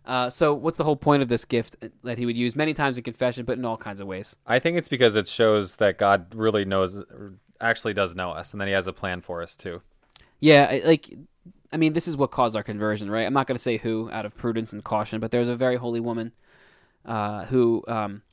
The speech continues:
Speaker 1: read both of our hearts, and read my heart specifically, probably at least five or six times, and was, I mean, deadly accurate. It wasn't just like,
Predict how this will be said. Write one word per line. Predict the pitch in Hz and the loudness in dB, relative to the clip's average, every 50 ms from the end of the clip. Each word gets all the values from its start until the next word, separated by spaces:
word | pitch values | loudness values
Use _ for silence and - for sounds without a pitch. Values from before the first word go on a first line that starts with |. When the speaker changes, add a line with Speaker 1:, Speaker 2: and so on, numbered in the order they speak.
| _ _ | _ _
Speaker 1:
read | 131 135 139 127 123 | 2 4 4 4 4
both | 117 127 117 - | 2 0 0 0
of | 117 107 | -2 -4
our | 113 104 | -4 -2
hearts, | 113 110 104 107 - | -2 -2 -2 -2 -4
and | 113 117 | -4 0
read | 120 135 135 | 2 2 2
my | 123 123 120 117 | 2 0 0 0
heart | 110 113 104 95 | 0 -2 -4 -4
specifically, | - - 113 110 110 101 107 101 101 | -6 -8 -8 -8 -6 -6 -6 -8 -6
probably | - - 139 127 113 104 | -4 -2 -2 -2 -2 -4
at | 98 | -6
least | 113 107 - | -6 -8 -6
five | - - 113 107 107 | -4 -4 -2 -2 -4
or | 110 | -6
six | - 110 - - | -8 -10 -10 -8
times, | - 107 101 101 101 - | -6 -6 -6 -6 -6 -6
and | - 120 120 | -6 -4 -2
was, | 117 113 110 107 | -2 -4 -4 -4
I | - 120 120 | -6 -6 -4
mean, | 120 113 107 | -4 -6 -6
deadly | 107 113 113 110 107 107 101 98 | -6 -4 -4 -4 -4 -6 -6 -4
accurate. | 95 98 - - 104 101 98 92 - - | -4 -4 -4 -6 -8 -8 -8 -8 -6 -4
It | 113 | -2
wasn't | 120 120 113 117 104 | -2 -2 -2 -4 -8
just | 110 113 - - | -8 -8 -6 -6
like, | 104 104 - - | -6 -6 -8 -12